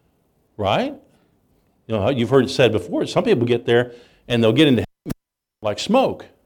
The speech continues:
Why? Because they lived, they lived, they tried to live for the devil all their lives, and at the very end, you know, at least you got there. A-, at least you got there.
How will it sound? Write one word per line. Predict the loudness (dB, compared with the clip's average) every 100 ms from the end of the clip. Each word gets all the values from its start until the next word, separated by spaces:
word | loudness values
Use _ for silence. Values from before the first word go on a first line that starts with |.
| _ _ _ _ _ _ _ _ _ _ _ _
Why? | 6 6
Because | 6 0 0 2
they |
lived, | 4 6 6 4 2
they | 4
lived, | 6 4 2 -4 -6
they | -4
tried | 0 4 4
to | 4
live | 2 0
for | 0 -4
the | -4
devil | 2 2 4 2
all | 4 4
their | 4 4
lives, | 6 6 2 -6 -10 -14 _ _ _ _ -8
and | -2
at | -2
the | 2
very | 2 4 2
end, | 0 -2 -6 -10
you | -10
know, | -8 -6
at | -4 4 6
least | 6 8
you |
got | 8 8
there. | 8 6 4 -10 _ _ _ _ _ _
A-, | -2 4 8
at | 10
least | 10 8
you | 8
got | 8 8
there. | 4 2 -2